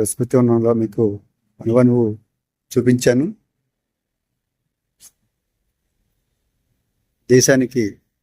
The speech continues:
మార్గదర్శకం వహిస్తున్న మహానేత, వహించిన మహానేత, అద్భుత శిల్ప దృశ్యాలు, అలాగే స్మృతి వనంలో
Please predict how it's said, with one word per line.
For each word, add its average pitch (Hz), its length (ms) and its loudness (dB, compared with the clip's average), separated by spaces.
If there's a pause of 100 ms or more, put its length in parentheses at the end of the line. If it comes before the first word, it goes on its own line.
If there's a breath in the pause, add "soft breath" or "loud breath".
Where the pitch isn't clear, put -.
(420)
మార్గదర్శకం 127 640 -2 (1400)
వహిస్తున్న 117 440 0 (200)
మహానేత, 113 500 -4 (500)
వహించిన 120 360 0 (140)
మహానేత, 117 440 0 (800)
అద్భుత 117 280 -4 (1700)
శిల్ప 123 240 0 (140)
దృశ్యాలు, 120 440 -4 (680)
అలాగే 113 320 -4 (960)
స్మృతి 131 340 2 (720)
వనంలో 131 240 2